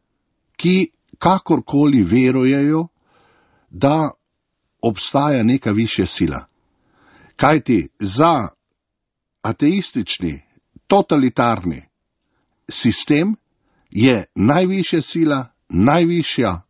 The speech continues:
moč ali partija, ali generalni sekretar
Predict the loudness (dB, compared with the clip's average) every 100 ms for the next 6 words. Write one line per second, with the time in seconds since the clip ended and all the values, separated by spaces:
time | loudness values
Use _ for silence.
0 | -4 2 2 2 -4 -10 -12 _ _ _
1 | _ _ _ _ _ _ _ _ _ _
2 | _ _ _ _ _ _ _ _ _ _
3 | _ _ _ _ _ 2 2 2 0 -6
4 | _ _ _ _ _ _ -2 -2 -2 -4
5 | -4 -6 _ _ _ _ _ _ _ _
6 | -2 0 0 0 0 2 2 0 0 -2
7 | -6 -6 -6 -2 0 0